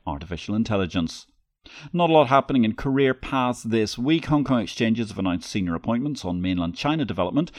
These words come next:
Zhao Jianan joins as head of mainland development and a member of the management committee. Zhao is succeeding Mao Zedong, who becomes strategic advisor, Greater Bay Area and China commodities.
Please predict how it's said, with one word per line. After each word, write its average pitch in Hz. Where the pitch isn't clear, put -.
Zhao 107
Jianan 98
joins 95
as 85
head 90
of 87
mainland 90
development 127
and 90
a 98
member 80
of 82
the 87
management 80
committee. 135
Zhao 101
is 104
succeeding 95
Mao 98
Zedong, 139
who 127
becomes 117
strategic 165
advisor, 143
Greater 87
Bay 92
Area 92
and 113
China 87
commodities. 95